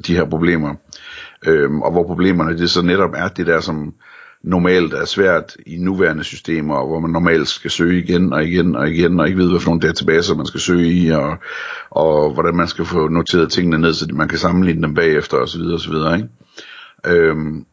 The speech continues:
så et andet eksempel. Øhm, sidste sommer, der ville jeg gerne, øh,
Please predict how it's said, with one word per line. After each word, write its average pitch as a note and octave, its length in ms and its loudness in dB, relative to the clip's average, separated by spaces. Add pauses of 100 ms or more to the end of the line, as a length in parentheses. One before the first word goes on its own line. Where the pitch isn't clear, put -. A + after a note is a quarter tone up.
(160)
så F2+ 260 2 (220)
et F#2+ 120 0
andet A#2 180 0
eksempel. E2+ 360 -2 (260)
Øhm, D#2+ 640 0 (460)
sidste - 380 -6
sommer, G#2+ 400 2
der F#2 200 0
ville F2+ 260 -2
jeg E2 100 2
gerne, F2+ 460 2
øh, D2+ 540 -2